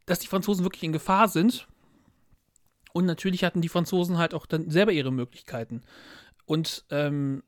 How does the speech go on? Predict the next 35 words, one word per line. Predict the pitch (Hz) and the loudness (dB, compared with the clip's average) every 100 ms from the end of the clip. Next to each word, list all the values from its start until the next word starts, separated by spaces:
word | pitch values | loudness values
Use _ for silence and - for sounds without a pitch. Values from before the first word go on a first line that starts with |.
| _ | _
haben | - 160 180 | -8 -2 2
halt | 165 160 | 2 0
so | - 165 | -2 0
diese | 165 165 | 0 -2
klassische | - 208 175 | -2 -2 -2
Kontertaktik | 185 208 190 196 175 | 0 0 0 -6 -4
erweitert, | 175 160 185 190 139 | -2 2 2 2 -2
weil | 139 | -2
normalerweise | 135 147 180 175 | 0 2 2 2
ist | 170 | 0
es | 170 | 0
so, | 170 160 | 0 2
du | 151 | 0
hast | 160 - | -2 -2
einen | 135 | -2
Zielspieler | - 220 - 202 190 185 | 2 2 2 0 2 2
in | 175 | 2
dieser | 180 | 0
Kontertaktik, | 175 190 190 180 190 156 | 0 -2 -2 -2 -2 0
den | 170 | 2
du | 170 160 | 2 2
halt | 170 | 0
dann | 156 | 0
versuchst, | 156 156 - | 0 -2 -2
lang | 160 160 | -2 0
anzuspielen, | 170 214 190 - 196 208 - - - - | -2 -2 -6 0 2 2 0 -14 -12 -8
dann | |
spielst | 147 190 - | -2 -2 0
du | |
den | 175 | 2
Ball | 175 165 | 4 2
genau | 160 175 | 2 2
in | 185 | 2
die | 175 | 0
Schnittstelle. | 196 185 131 117 113 | -2 -2 -4 -4 -6